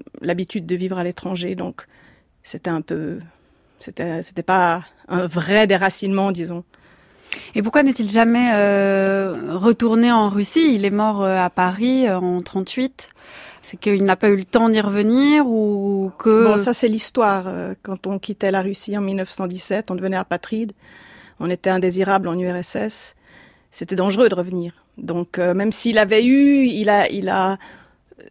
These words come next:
Speaker 1: il a surpris ses amis parce que c'était un philosophe qui n'exprimait pas les choses de façon très directe.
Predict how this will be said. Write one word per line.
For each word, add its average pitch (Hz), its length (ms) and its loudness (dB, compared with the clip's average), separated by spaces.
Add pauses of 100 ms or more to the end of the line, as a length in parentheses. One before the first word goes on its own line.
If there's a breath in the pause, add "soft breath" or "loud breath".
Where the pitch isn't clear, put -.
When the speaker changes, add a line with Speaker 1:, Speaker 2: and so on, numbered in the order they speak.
(160)
Speaker 1:
il 220 100 0
a 277 60 4
surpris - 420 2
ses 262 220 0
amis 254 380 4
parce 214 160 -4
que 247 80 -4
c'était 240 240 -4
un 269 100 2
philosophe 254 580 -2
qui - 120 -10
n'exprimait 214 500 -4
pas 277 400 2
les 240 140 -4
choses 247 300 -2
de 208 60 -8
façon 208 300 -8
très 185 200 -6
directe. 190 600 -6